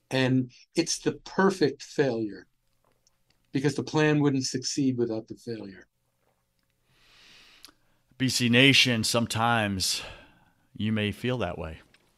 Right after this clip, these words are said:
Speaker 1: Yeah.
Speaker 2: You may feel like God gave up on me because I failed one too many times.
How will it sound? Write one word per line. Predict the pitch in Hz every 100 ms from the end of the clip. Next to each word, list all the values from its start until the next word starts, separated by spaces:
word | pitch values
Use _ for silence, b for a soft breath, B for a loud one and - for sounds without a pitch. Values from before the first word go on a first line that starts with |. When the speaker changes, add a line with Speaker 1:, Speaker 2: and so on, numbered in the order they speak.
| _ _ _ -
Speaker 1:
Yeah. | 135 127
Speaker 2:
You |
may | 104 110
feel | - 120 120 110
like | 101 101
God | 98 107 107
gave | 104 95
up | 107
on | 95 90
me | 95 101
because | 90 82 92
I | 90
failed | 87 104 95 90
one | 87 95 95
too | - 92
many | 87 87
times. | 82 85 85 87 -